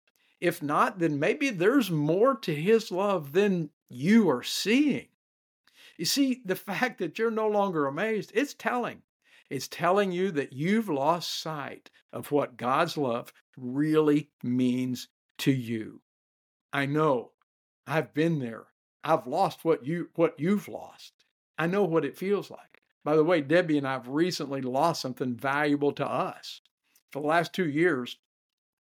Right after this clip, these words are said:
all of our personal belongings were stored in a portable storage container, uh, on our property while I built our house. We had just moved back to Texas from Colorado. When the house was finished, we began moving everything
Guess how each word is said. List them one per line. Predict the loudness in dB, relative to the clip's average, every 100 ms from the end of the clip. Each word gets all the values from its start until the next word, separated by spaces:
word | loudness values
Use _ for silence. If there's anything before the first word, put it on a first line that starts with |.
| _ _ 2
all | 4
of | 4
our | 0
personal | -4 -6 -6
belongings | -6 -6 -4 -6 -8 -10
were | -8
stored | 2 4 4
in | -2 -6 _ -20 -20 -16
a | -14
portable | 2 4 4 2 -4
storage | -6 -4 -2 -2 -2
container, | -6 -6 -4 -4 -6 -8 -12 _ _ _
uh, | -14 -10
on | -4 -2 2
our | 0
property | 0 -4 -6 -6 -8
while | -6 -4 0
I | 0
built | -2 -8 -6
our | -6 -4
house. | -6 -8 -6
We | -6
had | 0
just | -2 0
moved | -2 -2 -2
back | -2 -4
to |
Texas | -8 -6 -6 -8 -8
from | -8
Colorado. | -6 -4 -2 0 -2 -2 -12 _ _ _ _ _ _
When | -6
the | -4
house | -2 0 0 -2
was | -8 -10
finished, | -6 -4 0 -2 0
we | 0
began | 0 2 2 2
moving | 4 4 4 0
everything | 0 2 2 0 -2 0 0 -2